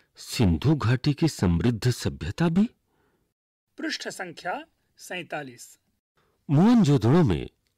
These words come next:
Speaker 1: उस रोज हवा बहुत तेज बह रही थी। किसी बस्ती के टूटे-फूटे घर में दरवाजे या खिड़की के सामने से हम गुजरते तो साएं साएं की ध्वनि में हवा की लय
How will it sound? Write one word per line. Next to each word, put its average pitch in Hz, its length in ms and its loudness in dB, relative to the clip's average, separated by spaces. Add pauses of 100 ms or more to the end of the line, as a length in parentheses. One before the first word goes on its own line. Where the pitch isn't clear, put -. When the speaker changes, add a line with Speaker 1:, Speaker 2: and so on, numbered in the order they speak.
(140)
Speaker 1:
उस 185 180 2
रोज 190 440 0 (480)
हवा 180 320 2
बहुत 120 380 -2 (100)
तेज 160 280 4
बह 73 200 -4
रही - 240 -10
थी। - 340 -16 (840)
किसी 196 260 0
बस्ती 120 420 -2
के 113 300 2 (380)
टूटे-फूटे 160 800 0
घर 107 260 -2
में 87 240 -2 (460)
दरवाजे 110 800 0 (360)
या 139 120 2
खिड़की 156 440 -2
के 160 140 0
सामने 117 480 0
से 71 280 -8 (420)
हम 110 200 0
गुजरते 113 720 -2 (440)
तो 139 60 -2
साएं 151 600 2
साएं 113 380 0
की 104 200 -2
ध्वनि 104 340 0
में 92 280 0 (420)
हवा 107 320 0
की 92 220 -4
लय 85 440 -2